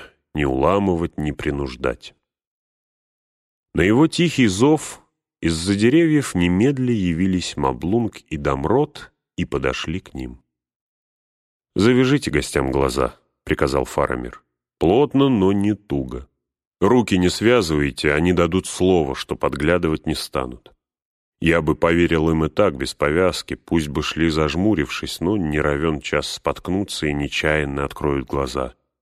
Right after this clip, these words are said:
Кстати же, проследите, чтобы они не оступились». Дружинники завязали хоббитам глаза зелёными шарфами, низко нахлобучили им капюшоны и повели их за руку.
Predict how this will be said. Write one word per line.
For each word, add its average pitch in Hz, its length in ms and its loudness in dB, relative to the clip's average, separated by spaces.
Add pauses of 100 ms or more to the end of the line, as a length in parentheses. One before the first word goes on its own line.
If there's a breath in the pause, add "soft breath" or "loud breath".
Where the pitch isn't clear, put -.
(120)
Кстати - 360 -2
же, 76 180 0
проследите, 85 640 -2
чтобы 67 380 -2
они 65 360 -4 (180)
не 73 100 0
оступились». - 720 -8 (1800)
Дружинники 139 760 4
завязали 98 500 4
хоббитам 82 580 0
глаза 80 380 2
зелёными 73 480 -2
шарфами, 120 720 0 (500)
низко 139 380 4
нахлобучили 110 760 2
им 90 140 2
капюшоны 135 760 2
и - 180 0
повели 95 720 0
их - 160 -6
за 69 320 -4
руку. - 400 -14